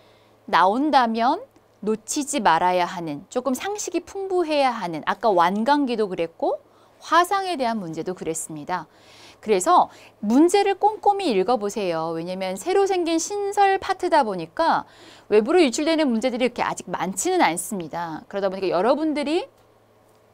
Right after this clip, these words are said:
물어물어 하게 되겠지만 상식선에서 해야 되는 문제들이 많다라는 얘기예요. 그래서 부담은 갖지 말되 나왔을 때 놓치지 않을 정도로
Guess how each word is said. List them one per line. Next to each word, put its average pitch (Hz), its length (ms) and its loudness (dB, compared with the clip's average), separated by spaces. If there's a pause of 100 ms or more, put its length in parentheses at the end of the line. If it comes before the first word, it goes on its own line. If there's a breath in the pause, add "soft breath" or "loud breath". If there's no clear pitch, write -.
(480)
물어물어 294 640 2
하게 285 320 -4
되겠지만 208 920 0 (420 loud breath)
상식선에서 381 840 0
해야 330 120 4
되는 302 200 0
문제들이 202 320 -2
많다라는 226 880 2
얘기예요. 160 840 -8 (540 soft breath)
그래서 - 160 -14
부담은 240 480 2
갖지 240 360 -2
말되 180 600 2
나왔을 180 600 0
때 277 140 -4
놓치지 190 420 -6
않을 185 260 -4
정도로 190 760 2